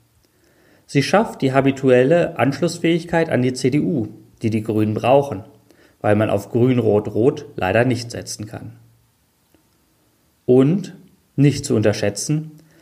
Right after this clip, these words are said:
sie macht weniger angreifbar. Die Grünen tauchen mit ihrem gut gelaunten Ökorepublikanismus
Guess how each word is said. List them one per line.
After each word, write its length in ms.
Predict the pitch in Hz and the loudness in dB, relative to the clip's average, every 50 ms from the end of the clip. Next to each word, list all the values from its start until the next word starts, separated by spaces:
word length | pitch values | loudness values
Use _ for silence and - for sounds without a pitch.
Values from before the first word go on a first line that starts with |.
| _ _ - | _ _ -6
sie 140 | - 127 | -2 0
macht 280 | 120 117 110 - - - | 2 2 0 -2 -4 -2
weniger 320 | 107 101 101 101 113 123 | 0 0 2 2 2 0
angreifbar. 800 | 175 190 202 196 147 104 95 95 - - - 101 101 101 101 104 - _ _ _ _ _ _ _ _ _ _ _ _ _ _ _ _ _ _ _ _ _ _ _ _ _ _ _ _ _ - | 2 2 0 0 0 0 0 -2 -4 -8 -12 -12 -10 -10 -12 -14 -16 _ _ _ _ _ _ _ _ _ _ _ _ _ _ _ _ _ _ _ _ _ _ _ _ _ _ _ _ _ -6
Die 120 | 143 131 127 | -4 -2 0
Grünen 440 | 147 156 202 214 226 226 226 226 | 0 2 4 4 4 4 2 0
tauchen 400 | - 147 131 139 156 156 - 156 | 0 2 2 4 4 2 2 0
mit 160 | 131 123 123 127 | 0 0 0 -2
ihrem 280 | 123 113 113 117 113 | -2 -2 -2 0 0
gut 200 | 143 190 190 - | 0 -2 -2 0
gelaunten 540 | - 185 147 127 127 139 143 147 - 139 131 | 0 2 2 4 4 2 2 0 -4 -8 -6
Ökorepublikanismus 1400 | - 147 165 165 - - 127 120 131 123 - 120 110 113 117 113 117 113 107 143 175 - - 160 160 160 156 - | -2 -2 -2 -2 0 -2 0 2 0 0 0 -2 -4 -4 -4 -2 -2 0 0 0 0 -2 -2 -2 -2 -2 -2 -6